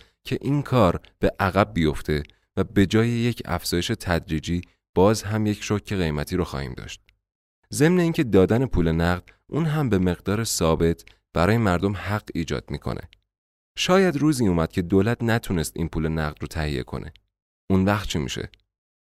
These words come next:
باز هم دست به جیب بانک مرکزی میره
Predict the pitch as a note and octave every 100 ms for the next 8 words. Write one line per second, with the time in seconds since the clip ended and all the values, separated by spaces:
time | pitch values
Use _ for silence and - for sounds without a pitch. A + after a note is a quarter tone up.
0 | _ _ _ - F#2+ G#2 G#2 G#2 F#2+ F2+
1 | F2+ - E2+ D#2+ E2+ E2 E2 E2 F2 D2+
2 | D2 D2+ D2+ F2+ D#2 C#2+